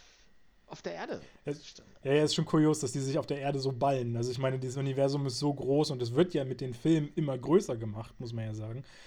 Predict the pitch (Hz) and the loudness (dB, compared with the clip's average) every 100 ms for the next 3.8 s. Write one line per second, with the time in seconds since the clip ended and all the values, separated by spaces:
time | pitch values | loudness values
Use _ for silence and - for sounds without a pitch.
0 | - - 117 120 117 117 - 135 135 190 | -14 -6 -2 -2 -4 -6 -4 -4 -2 2
1 | 180 170 156 151 156 156 135 147 165 151 | 4 4 2 0 2 0 0 0 -2 -4
2 | 120 120 113 113 123 156 - _ - _ | -4 -4 -2 -2 -4 -8 -14 _ -20 _
3 | - - - - - - 135 | -20 -20 -20 -20 -20 -14 -14